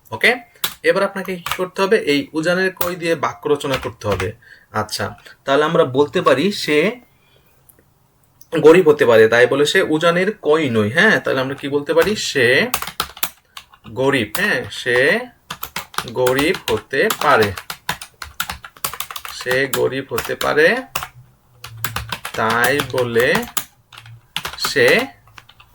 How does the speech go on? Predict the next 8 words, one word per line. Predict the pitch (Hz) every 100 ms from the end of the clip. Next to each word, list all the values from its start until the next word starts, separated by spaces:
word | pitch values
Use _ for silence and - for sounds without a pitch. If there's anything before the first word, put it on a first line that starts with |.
| - -
উজানের | 151 165 170 170 160 -
কই | 147 123
নয়। | 110 104
হ্যাঁ, | 143 214 -
উজানের | 131 139 139 147 180 233 - - - - - - - - - - -
কই | - 131 147 240 262 - - -
নয়। | 104 101 107 - - - - - - - - _ _ -
ওকে, | - 254